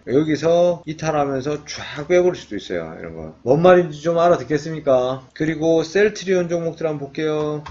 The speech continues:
요건 어떻게 돼요? 이게 하방 추세가 나오고 있었지만 횡보로 들어가기 시작하죠. 이렇게. 이게 전 저점보다 살짝 파긴 했어요.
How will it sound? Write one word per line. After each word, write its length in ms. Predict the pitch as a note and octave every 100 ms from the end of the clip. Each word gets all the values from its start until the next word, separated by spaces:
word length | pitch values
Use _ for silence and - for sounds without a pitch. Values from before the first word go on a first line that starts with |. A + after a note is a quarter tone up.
| -
요건 320 | F3 A3 A3+
어떻게 300 | F#3 - C#3+
돼요? 460 | C3 B2 G2 E2+ F2 -
이게 240 | D3 E3
하방 460 | E3+ F3+ F#3 G#3 G#3
추세가 400 | - G3+ G3+ F3+
나오고 340 | D3+ D#3+ E3
있었지만 920 | F3 F3+ - B2+ B2 B2 G2+ F2 E2+ - -
횡보로 400 | F#3+ G3 A#3+ G#3+
들어가기 280 | D3+ C#3+ B2+
시작하죠. 680 | A#2+ A2 A2 F#2 E2+ D#2+ F#2
이렇게. 320 | - F2 F2 G2 _ -
이게 380 | F#3 G3 G#3
전 300 | F#3+ D#3 G#3+
저점보다 480 | G#3 F3+ F#3+ F3+ E3+
살짝 440 | D#3+ - E3 F#3 F#3
파긴 320 | G3 F#3+ F3
했어요. 640 | F3 F3 A#2+ F#2+ F2+ F2+